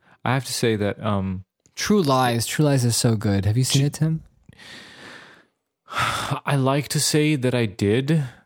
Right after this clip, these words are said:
Speaker 1: because I remember you guys talking about True Lies and also talking about The Last Action Hero.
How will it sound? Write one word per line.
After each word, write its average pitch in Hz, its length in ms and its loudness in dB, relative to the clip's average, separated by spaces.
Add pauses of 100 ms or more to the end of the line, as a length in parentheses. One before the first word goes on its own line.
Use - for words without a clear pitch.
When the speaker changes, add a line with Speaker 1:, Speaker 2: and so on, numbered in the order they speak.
(120)
Speaker 1:
because 107 440 0
I 110 80 -2
remember 107 320 0
you 104 180 -2
guys 95 380 -2
talking 104 400 -4
about 98 180 -2
True 143 300 -2
Lies 143 320 0
and 98 100 -4
also 107 300 -2
talking 104 380 -4
about 95 280 -2
The 92 100 -2
Last 92 380 -4
Action 98 340 -6
Hero. 120 440 -2